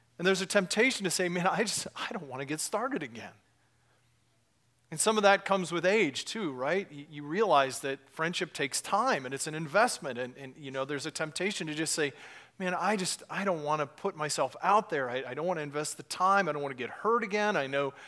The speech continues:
somebody else is gonna leave," or, or maybe just over the years, you know, there's this buildup of hurt and disappointment in relationship. A-, and, and it can lead us to say, "You know, it's, it's not worth it." And another reason is technology,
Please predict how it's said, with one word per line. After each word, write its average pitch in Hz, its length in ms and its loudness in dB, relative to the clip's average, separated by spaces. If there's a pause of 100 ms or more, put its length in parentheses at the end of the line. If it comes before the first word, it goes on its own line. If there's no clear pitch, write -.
(280)
somebody 147 300 0
else 220 220 8
is 190 100 -2
gonna 214 180 4
leave," 202 420 0
or, 139 240 -4
or 139 140 -6
maybe 160 240 0
just 170 220 -4
over 175 200 0
the 160 100 0
years, 160 540 -2
you 135 80 -10
know, 131 80 -6
there's 139 220 -4
this 156 140 -8
buildup 147 460 0
of 120 120 -10
hurt 190 320 -2
and 113 120 -10
disappointment 160 680 -4
in 123 120 -8
relationship. 117 720 -8 (1300)
A-, 139 180 -16
and, 135 160 -10 (300)
and 143 100 -12
it 143 100 -10
can 156 160 -4
lead 180 160 4
us 175 160 2
to 165 60 -4
say, 165 160 0
"You 160 100 -4
know, 170 100 0
it's, - 240 -6
it's 143 180 -6
not 160 260 -2
worth 165 320 -8
it." 104 120 -14 (2250)
And 185 100 2
another 247 240 8
reason 165 280 2
is 165 140 -2
technology, 175 880 0